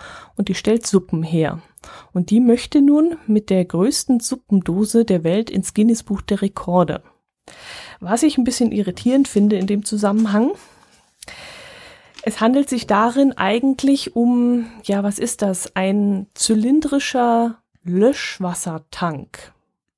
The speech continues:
Also in der Dose selber ist nämlich gar keine Suppe drin und deswegen nämlich meine Frage, wann ist bitteschön eine Suppendose eine Suppendose?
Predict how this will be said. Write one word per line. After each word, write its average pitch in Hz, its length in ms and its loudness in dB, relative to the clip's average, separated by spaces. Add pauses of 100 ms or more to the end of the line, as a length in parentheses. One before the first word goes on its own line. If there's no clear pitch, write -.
(480)
Also 180 160 -4
in 285 240 4
der 247 120 4
Dose 220 360 0
selber 254 560 2
ist - 160 -6
nämlich 226 220 0
gar 202 120 -2
keine 202 260 -2
Suppe 208 280 -2
drin 233 340 4
und 175 140 -2
deswegen 208 320 -2
nämlich 202 220 0
meine 196 180 2
Frage, 202 440 0
wann 208 140 0
ist - 220 -6
bitteschön 208 400 0
eine 190 180 2
Suppendose 202 540 0
eine 180 160 0
Suppendose? 165 720 -2